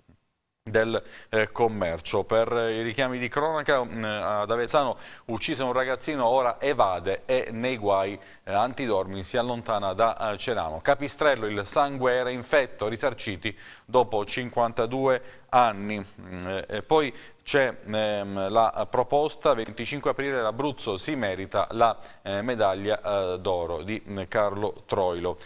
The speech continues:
In basso, movida violenta, due, mm, feriti. Eh, Avezzano,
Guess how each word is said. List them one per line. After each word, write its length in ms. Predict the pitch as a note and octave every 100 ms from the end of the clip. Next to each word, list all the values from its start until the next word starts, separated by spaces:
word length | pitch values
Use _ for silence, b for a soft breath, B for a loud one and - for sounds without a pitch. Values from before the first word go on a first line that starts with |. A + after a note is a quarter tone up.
| B _
In 180 | A2+ A#2
basso, 420 | C#3+ D3+ - D3+
movida 460 | A2+ A2 B2+ A2+ -
violenta, 920 | G#2 A#2 B2+ C3+ D3+ D3 - C#3+ B2
due, 400 | F#2 G#2+ C3+ B2 -
mm, 140 | A2 G#2+
feriti. 560 | B2 B2+ C3+ G2 G2
Eh, 240 | F2 A#1+ F2+
Avezzano, 840 | E2+ G2+ G#2+ - - C3+ C#3+